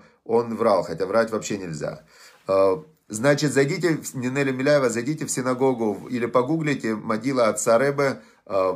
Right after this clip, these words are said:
в синагоге нужно договориться с раввином, он ее открывает, и там можно молиться. Место вообще невероятно святое, прям чувствуешь там, как молитвы принимаются. Много чудес связано с, э, мо-, молитвами на могиле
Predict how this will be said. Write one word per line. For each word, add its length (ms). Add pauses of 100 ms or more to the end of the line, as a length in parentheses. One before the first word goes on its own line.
(160)
в 100
синагоге 600
нужно 260
договориться 520
с 100
раввином, 480
он 180
ее 160
открывает, 720 (240)
и 80
там 260
можно 300
молиться. 540
Место 460
вообще 300
невероятно 640
святое, 380
прям 240
чувствуешь 440
там, 300 (220)
как 240
молитвы 420
принимаются. 600
Много 280
чудес 320
связано 360
с, 180
э, 180 (180)
мо-, 400 (120)
молитвами 560
на 140
могиле 580